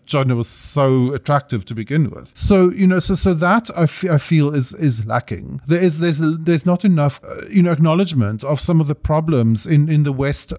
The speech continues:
Africa or U S Africa relationship, some of the barriers. Um, and in that sense, Ken's work is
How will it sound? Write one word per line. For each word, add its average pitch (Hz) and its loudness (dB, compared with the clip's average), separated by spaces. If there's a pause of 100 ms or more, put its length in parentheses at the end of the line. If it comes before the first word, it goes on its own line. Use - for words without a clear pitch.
Africa 139 0
or 139 0 (320)
U 160 4
S 156 -2
Africa 143 -2
relationship, 135 0
some 170 0
of 147 0
the 131 0
barriers. 123 -2 (100)
Um, 139 2
and 175 2
in 175 4
that 170 0
sense, 180 0
Ken's 175 0
work 143 0
is - -4